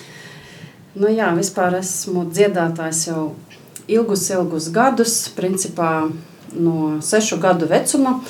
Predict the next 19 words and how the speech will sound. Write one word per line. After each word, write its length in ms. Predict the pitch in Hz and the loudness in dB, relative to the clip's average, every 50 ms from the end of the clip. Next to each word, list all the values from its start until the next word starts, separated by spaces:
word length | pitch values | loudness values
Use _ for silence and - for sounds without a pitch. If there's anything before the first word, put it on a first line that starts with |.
| - - - - - - | -16 -16 -18 -10 0 2
Pati 280 | 240 - 254 - 202 180 | 2 2 4 4 4 4
es 140 | 180 - 202 | 4 2 2
nāku 360 | 190 185 180 180 185 185 170 | 2 2 2 0 0 0 2
no 360 | 170 165 160 156 156 151 151 151 156 - - - - - - - - - - - - - - _ - - - - - | 4 4 4 4 2 2 2 -2 -4 -8 -16 -18 -20 -20 -20 -20 -20 -20 -20 -20 -20 -20 -20 _ -16 -16 -12 -6 0
Krāslavas, 800 | - 196 190 226 285 294 - 302 294 269 269 269 - - - - - - - - | 2 4 6 6 6 4 4 4 4 4 6 4 4 4 2 0 -8 -16 -20 -14
Krāslavā 580 | - 202 196 190 196 - - 175 165 160 156 160 | -8 -4 -2 -2 -2 -2 -2 -2 0 0 0 0
esmu 240 | 165 - - 170 165 | 0 -2 0 0 2
dzimusi, 540 | 165 214 262 254 240 220 - - 202 196 | 4 4 4 4 4 2 2 2 0 -2
ā, 720 | 190 - - - - - - - - - - - 180 170 170 | -2 -6 -14 -16 -16 -16 -16 -18 -18 -14 -6 -2 0 2 4
mācījos 640 | 175 190 196 214 208 208 - 170 160 151 151 151 151 | 4 6 6 6 4 4 2 4 4 4 4 2 4
Daugavpilī, 760 | 165 214 254 277 254 254 240 240 240 247 226 226 214 202 202 202 - - - - - - - | 4 6 6 8 6 6 4 4 4 4 4 6 6 6 4 4 0 -8 -16 -18 -18 -14 -6
un 160 | - 180 175 170 | -4 -4 -2 0
tātad 320 | 170 165 165 165 170 170 | 0 0 0 -2 -2 0
tur 180 | - 214 196 175 | 2 2 4 4
arī 260 | 170 165 160 160 160 | 4 4 4 2 2
sākās 800 | 160 165 - 233 254 262 254 208 175 175 175 - - - - - 170 | 2 2 4 4 4 4 4 4 4 4 2 0 0 -2 -2 -4 -4
mans 340 | 175 175 170 170 170 170 208 | -2 0 2 2 2 4 6
muzikālais 720 | 208 202 185 175 170 - 175 170 160 160 151 151 151 - | 6 6 6 4 0 0 2 2 4 4 2 0 -2 -2
ceļš 340 | - - 262 359 403 - | 2 4 6 6 6 4